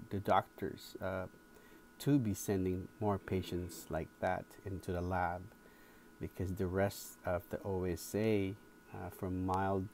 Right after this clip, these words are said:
to moderate to severe case, uh, are being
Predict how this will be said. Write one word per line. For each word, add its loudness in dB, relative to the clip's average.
to -4
moderate 2
to -8
severe 2
case, -2
uh, 4
are 0
being 0